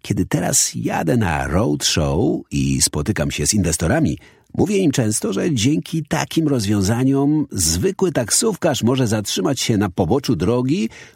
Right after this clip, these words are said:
kupić lub sprzedać jeden z dziesięciu tysięcy różnych produktów finansowych za pomocą swojego telefonu komórkowego,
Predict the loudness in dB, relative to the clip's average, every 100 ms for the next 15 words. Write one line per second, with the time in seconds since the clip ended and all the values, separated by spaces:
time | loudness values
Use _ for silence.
0 | _ -2 -2 -2 -2 0 -2 -4 -10 -6
1 | -2 0 -2 -2 -2 0 0 0 0 0
2 | 0 0 -2 -2 0 0 0 0 0 -2
3 | -2 -2 0 0 -4 -2 0 0 0 0
4 | 2 0 0 -2 -2 -2 0 0 0 0
5 | -2 -2 0 0 0 0 0 0 2 2
6 | 2 0 0 -2 -2 -4 -8